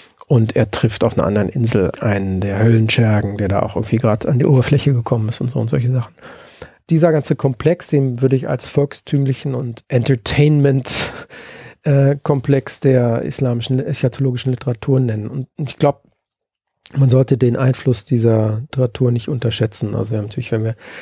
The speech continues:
die Geschichte des Islams uns angucken, häufig die Neigung, uns festzuklammern an den theologischen und mystischen und philosophischen Werken. Aber dieser ganze Bereich der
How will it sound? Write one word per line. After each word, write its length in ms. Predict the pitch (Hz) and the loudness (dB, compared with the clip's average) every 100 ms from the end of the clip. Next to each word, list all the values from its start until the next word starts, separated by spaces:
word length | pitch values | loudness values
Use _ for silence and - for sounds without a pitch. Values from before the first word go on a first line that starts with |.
| - - | -18 -12
die 80 | - | -2
Geschichte 340 | 123 123 120 127 | 2 2 2 0
des 120 | - | 0
Islams 400 | - 123 113 - | 0 2 0 -2
uns 100 | 120 | -2
angucken, 640 | 127 - _ - 120 117 | -2 -4 _ -6 -4 0
häufig 280 | 113 110 117 | 2 2 0
die 100 | - | 0
Neigung, 400 | 117 110 117 120 | 2 2 2 0
uns 180 | 123 - | -2 -2
festzuklammern 1080 | - 120 - - - 120 - 117 107 107 | -2 -4 -6 -10 -4 -4 0 0 2 0
an 140 | - 104 | 0 0
den 240 | 113 110 | 0 -2
theologischen 800 | - 127 120 117 120 - 113 101 | 0 2 2 2 0 0 -2 -2
und 160 | - 123 | -2 -2
mystischen 460 | 113 - 143 - | -2 0 -2 0
und 100 | 135 | -2
philosophischen 640 | - 127 123 135 - - 113 | 0 0 2 0 0 0 4
Werken. 360 | 110 104 131 | 2 2 -2
Aber 220 | - 117 | 0 0
dieser 240 | 113 127 110 | 2 2 2
ganze 260 | 107 - | 0 0
Bereich 300 | 110 110 107 | 0 0 0
der 220 | - 110 | 0 -2